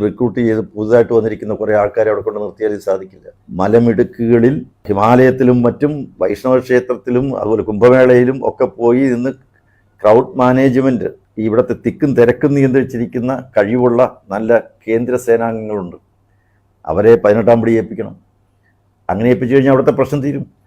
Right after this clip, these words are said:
പക്ഷേ അതിലല്ല ശ്രദ്ധ. ഇവിടെ ഇപ്പോൾ എന്തെങ്കിലും സൗകര്യങ്ങൾ ചെയ്തു കൊടുക്കാൻ, ഇപ്പൊ രണ്ടായിരത്തി പതിനെട്ടിലെ വെള്ളപ്പൊക്കം ഉണ്ടായി. വെള്ളപ്പൊക്കം ഉണ്ടായതിനു ശേഷം ഈ, ഈ ഇന്നിപ്പോ രണ്ടായിരത്തി ഇരുപത്തിമൂന്നായി, ഇരുപത്തിമൂന്ന്, ഇരുപത്തിനാലാണ്.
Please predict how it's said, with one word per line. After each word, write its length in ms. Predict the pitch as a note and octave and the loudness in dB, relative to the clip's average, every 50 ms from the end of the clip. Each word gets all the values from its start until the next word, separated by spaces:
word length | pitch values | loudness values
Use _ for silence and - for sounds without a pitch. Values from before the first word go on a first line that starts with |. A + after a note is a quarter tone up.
| _ _ _ - | _ _ _ -4
പക്ഷേ 220 | A#2+ - - D3+ C#3 C3+ C#3 C#3+ - - _ _ _ - | -2 2 4 4 4 4 2 0 -4 -10 _ _ _ -2
അതിലല്ല 380 | G2+ A2+ B2+ D#3+ D3 B2+ B2 B2 | 0 2 2 4 4 4 2 2
ശ്രദ്ധ. 280 | F#2 - F#2+ - - D2 - - _ _ _ _ _ _ - | -2 -6 -10 -10 -12 -14 -18 -18 _ _ _ _ _ _ -4
ഇവിടെ 440 | A2+ B2+ D3 D#3 D#3 D#3 C#3+ - - | 0 4 6 6 8 6 6 4 0
ഇപ്പോൾ 380 | - B2+ A#2+ - D3 D3+ D3 D3 D3 C#3+ - - - - A#2+ | -4 -6 -4 0 4 4 6 6 4 2 -2 -4 0 2 2
എന്തെങ്കിലും 420 | - C#3+ E3 F3+ E3 E3+ F#3+ F3+ | 2 4 2 2 4 4 2 4
സൗകര്യങ്ങൾ 460 | - E3+ D#3 D#3 D#3+ D#3 D#3+ D#3+ E3 B2+ | 6 6 6 6 6 4 4 2 2 2
ചെയ്തു 220 | C3+ D3 D3+ D3+ | 0 0 2 2
കൊടുക്കാൻ, 360 | D#3 D3+ C#3+ C#3 C#3+ D3 D3 D3 C3 - _ _ _ | 2 2 2 2 2 2 2 2 -2 -10 _ _ _
ഇപ്പൊ 200 | B2+ G2+ - C#3 C3+ - - - - A2 | -10 -2 2 2 2 2 0 -2 0 0
രണ്ടായിരത്തി 360 | B2 B2+ C3 C#3+ C#3+ C3 A#2 | 2 4 6 6 4 4 2
പതിനെട്ടിലെ 380 | A2 - A#2+ A#2 G#2+ G2+ A#2 G#2+ | -2 0 0 0 2 2 0 0
വെള്ളപ്പൊക്കം 440 | G#2 G2+ G#2 G2 - A2 - F#2+ F2 | 0 0 -2 -2 -4 -6 -6 -8 -8
ഉണ്ടായി. 220 | E2 - D2 - - _ _ _ _ - | -8 -10 -12 -12 -14 _ _ _ _ -6
വെള്ളപ്പൊക്കം 420 | A2+ A#2 C#3 C#3+ - D#3 C#3+ - C#3+ | -4 -2 -2 -2 -4 -4 -6 -4 -2
ഉണ്ടായതിനു 260 | C#3+ C3+ C#3 C#3+ C3+ | 0 0 0 0 0
ശേഷം 240 | B2+ C#3+ C#3+ B2+ D3 | -2 -4 -4 -4 -4
ഈ, 100 | C#3 C#3 C#3 F#2+ F2+ C3 C#3 | -4 -4 -4 -6 -6 -6 -6
ഈ 20 | D#3+ D3+ - - - - | -6 -6 -8 -12 -14 -14
ഇന്നിപ്പോ 320 | B2+ A#2+ C#3 C3 - C#3+ | -12 -12 -10 -6 -4 -2
രണ്ടായിരത്തി 500 | B2 A#2+ A#2 A#2+ B2 B2+ B2 A#2 - - A#2 | 0 0 2 4 4 4 2 2 -2 -8 -10
ഇരുപത്തിമൂന്നായി, 680 | G2+ G2 A2 G#2+ - - G2+ G2+ G2 F2+ - - - _ _ _ _ _ _ _ _ | -10 -10 -12 -14 -14 -16 -18 -16 -16 -16 -18 -20 -20 _ _ _ _ _ _ _ _
ഇരുപത്തിമൂന്ന്, 420 | F#2 G2+ G2 C#3+ - A2 G#2+ G2+ F#2+ | -10 -10 -10 -8 -10 -10 -8 -8 -6
ഇരുപത്തിനാലാണ്. 500 | F#2 F#2 - - F2+ D#2+ C#2 B1+ G#1+ | -6 -6 -6 -8 -8 -10 -8 -10 -10